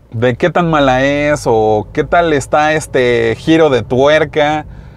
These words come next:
sí se las recomendaría ir a <laughs> verla al cine porque no creo que la vayan a poder encontrar fácilmente en ningún lado.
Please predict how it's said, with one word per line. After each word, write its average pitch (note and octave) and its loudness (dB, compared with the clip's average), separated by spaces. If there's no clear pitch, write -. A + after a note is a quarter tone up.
sí E3+ -4
se G#3 2
las F#3+ 2
recomendaría C3+ 2
ir D#3 2
a D3 2
<laughs> - -2
verla D3+ 0
al D3 -6
cine D#3+ -6
porque B2 -2
no D3 0
creo F#3 2
que D#3+ 0
la C3+ 2
vayan C#3+ 0
a B2+ -4
poder A#2+ 0
encontrar B2 -2
fácilmente B2 -2
en A2 -6
ningún A2 -2
lado. B2+ 0